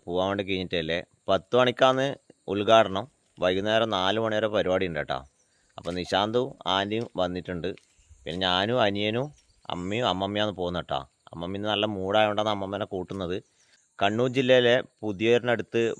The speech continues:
വളവട്ടണം മുച്ചിലോട്ടാവുണ്ട്. അവിടെയാണ് കുടുംബസംഗമം വെച്ചിട്ടില്ല കേട്ടോ.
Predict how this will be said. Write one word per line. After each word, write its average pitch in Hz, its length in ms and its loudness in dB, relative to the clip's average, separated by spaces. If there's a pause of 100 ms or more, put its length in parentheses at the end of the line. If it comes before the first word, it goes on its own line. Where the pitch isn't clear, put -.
വളവട്ടണം 101 540 2
മുച്ചിലോട്ടാവുണ്ട്. 87 680 -2 (320)
അവിടെയാണ് 107 520 0 (200)
കുടുംബസംഗമം 101 720 -4
വെച്ചിട്ടില്ല 76 400 -6
കേട്ടോ. 69 180 -8